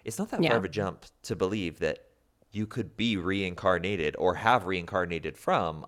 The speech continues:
Speaker 1: a lifetime that was on another planet,
Speaker 2: Mm-hmm.
Speaker 1: right? So this
Speaker 2: Yes.
Speaker 1: is, that's how I got there, right? That was just
Speaker 2: Yeah.
Speaker 1: my thinking process as, as I
Speaker 2: <laughs>
Speaker 1: thought through it. And I was like, "Okay, let's just, like, sit down and, and think about this logically." I'm like, "I do believe in reincarnation.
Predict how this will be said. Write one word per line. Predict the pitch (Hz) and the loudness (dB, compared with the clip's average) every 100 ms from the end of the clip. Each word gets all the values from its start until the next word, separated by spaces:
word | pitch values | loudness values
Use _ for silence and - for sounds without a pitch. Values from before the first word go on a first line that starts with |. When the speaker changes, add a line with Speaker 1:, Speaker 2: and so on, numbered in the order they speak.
| - | -4
Speaker 1:
a | 87 | 0
lifetime | 101 131 - 80 76 | 0 -2 -6 -6 -4
that | 76 | -6
was | 76 82 | -4 -4
on | 65 76 71 - | -4 -6 -10 -14
another | 90 71 67 | -12 -8 -8
planet, | - - 50 50 - _ _ _ _ _ 196 | -8 -10 -12 -14 -20 _ _ _ _ _ 4
Speaker 2:
Mm-hmm. | 190 208 202 233 269 | 6 6 6 6 4
Speaker 1:
right? | - - _ _ _ _ - - | 2 -8 _ _ _ _ -14 2
So | 170 | 6
this | 143 151 | 6 4
Speaker 2:
Yes. | |
Speaker 1:
is, | 185 - | 0 4
that's | 101 170 | 6 8
how | - 110 | 8 8
I | 85 76 | 8 4
got | - - | -6 -8
there, | 50 - - | -12 -12 -4
right? | 95 101 | 0 2
That | 95 113 | 4 6
was | 131 | 8
just | 190 | 8
Speaker 2:
Yeah. | - | 8
Speaker 1:
my | 82 | 4
thinking | - 80 92 - | 0 -6 -10 2
process | 117 107 - 120 113 | 6 6 6 2 2
as, | 95 | 2
as | 98 92 92 | 4 4 2
I | |
Speaker 2:
<laughs> | |
Speaker 1:
thought | 87 92 82 - | 2 2 2 2
through | 92 120 | 4 6
it. | |
And | 90 | 4
I | 90 | -2
was | 87 | -2
like, | 87 | -4
"Okay, | 107 101 | -2 -4
let's | 87 - | -4 -6
just, | 107 - | -10 -6
like, | 127 - | -6 -4
sit | 107 95 | -6 -2
down | 90 85 | -2 -2
and, | 82 76 | -4 -8
and | 78 78 | -8 -6
think | 92 82 | -6 -2
about | 80 71 | 0 0
this | 78 - | -2 -2
logically." | 80 80 80 | -2 -2 -4
I'm | 80 | -2
like, | - | -2
"I | 92 | 0
do | 95 90 | -2 -2
believe | 80 76 | -4 -6
in | 71 | -10
reincarnation. | 71 67 73 69 76 80 85 | -12 -8 -6 -6 -8 -10 -12